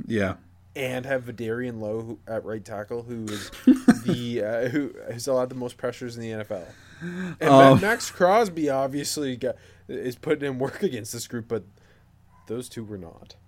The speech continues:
Speaker 1: Yeah, I think when they made that selection, it was a bit of a,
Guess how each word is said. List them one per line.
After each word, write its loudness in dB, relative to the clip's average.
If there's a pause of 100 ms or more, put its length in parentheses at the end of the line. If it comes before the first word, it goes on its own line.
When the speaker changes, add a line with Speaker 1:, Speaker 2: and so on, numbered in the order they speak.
(500)
Speaker 1:
Yeah, 4
I 2
think 2
when 4
they 6
made 4
that 4
selection, 0
it -2
was -2
a -6
bit -4
of -4
a, -6